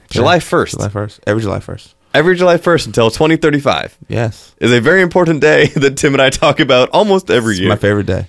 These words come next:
Speaker 1: Bobby Bonilla Day.
Speaker 2: It's Bobby Bonilla Day.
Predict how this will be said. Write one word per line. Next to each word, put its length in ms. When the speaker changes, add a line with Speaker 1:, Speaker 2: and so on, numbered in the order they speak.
Speaker 1:
Bobby 360
Bonilla 400
Day. 340
Speaker 2:
It's 220
Bobby 260
Bonilla 180
Day. 280